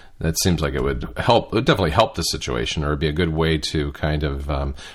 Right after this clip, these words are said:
transition from having headphone jacks to not. Um, so, I mean, I, you know, like I said, it didn't really bother me. I, I put some links to a couple of different headphones I saw recently. Um, I did see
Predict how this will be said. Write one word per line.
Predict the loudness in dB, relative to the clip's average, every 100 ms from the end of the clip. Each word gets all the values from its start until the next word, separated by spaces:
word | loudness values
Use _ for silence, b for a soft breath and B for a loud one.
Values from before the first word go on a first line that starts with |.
| -4
transition | 2 2 2 2 0 -2
from | 0 0 2 2
having | 0 0 0
headphone | -2 -2 -2
jacks | 0 -2 -2 -4
to |
not. | -2 0 -2 -6 -12 -18 B B B B B B -6
Um, | -2 0 -2 -4 B B B -16 -12
so, | -4 2 2 4
I |
mean, | 6
I, | 6 4 0
you | 0
know, | 0 0
like | 0 2
I | 2
said, | 2 -2
it | 0
didn't | 0 0
really | 2 0
bother | 4 4 4
me. | 2 0
I, | 2 2 2
I | 0
put | -2 -4 -8 -8
some | -4 0
links | 0 -2 -2
to | -4
a |
couple | -2 0 0
of |
different | 0 -2 -2
headphones | -2 -2 -2 0
I | -2
saw | -2 0 0 -4 B B B B B
recently. | 0 2 0 2 4 4 2 -2 B -6
Um, | -2 -2 -2 -6 -14 _ -4
I | -2
did | 0 0
see | 0 2 2 2 2 -2